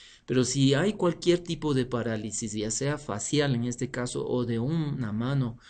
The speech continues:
o de una pierna, con o sin dolor, sin ninguna duda que la persona tiene problemas de hipotiroidismo, lo cual mejora el pronóstico de manera ostensible, tanto para la, el infarto cerebral,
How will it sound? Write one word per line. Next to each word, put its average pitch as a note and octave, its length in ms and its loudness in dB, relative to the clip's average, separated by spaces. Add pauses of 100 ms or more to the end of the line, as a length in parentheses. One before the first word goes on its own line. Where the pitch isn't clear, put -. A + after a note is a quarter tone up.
(140)
o A#2 160 0
de A2 160 2
una D#3+ 380 2
pierna, A2+ 540 -2
con F3+ 280 2
o C#3 80 2
sin E3+ 280 0
dolor, D3 380 0 (280)
sin G3 300 2
ninguna D#3 460 2
duda D#3 300 2
que C#3 80 -8
la A#2 120 -2
persona C3 380 -2
tiene C#3+ 220 0
problemas C3 580 0
de C3+ 220 4
hipotiroidismo, C#3 1080 0
lo C#3+ 220 0
cual D#3+ 220 2
mejora E3 420 0
el D3+ 80 -2
pronóstico D3+ 600 -4
de C3+ 140 0
manera C3+ 340 0
ostensible, C3 640 -2 (400)
tanto G3+ 480 6
para E3 280 4
la, C#3+ 440 2
el C3 140 2
infarto D#3 500 0
cerebral, D#3+ 580 0